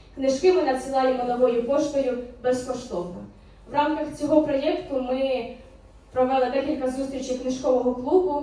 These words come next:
де люди змогли обмінятися своїми літературними смаками, поділитися досвідом, поспілкуватися на різні книжкові теми.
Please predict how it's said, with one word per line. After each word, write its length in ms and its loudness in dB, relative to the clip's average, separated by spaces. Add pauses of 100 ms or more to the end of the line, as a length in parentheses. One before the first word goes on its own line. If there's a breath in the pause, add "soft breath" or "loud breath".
(380)
де 140 -2
люди 220 -6
змогли 720 4 (160)
обмінятися 640 -2
своїми 520 -2
літературними 800 -4
смаками, 800 -4 (260 loud breath)
поділитися 600 0
досвідом, 560 -2
поспілкуватися 880 -6
на 160 -6
різні 240 -6
книжкові 520 -6
теми. 460 -4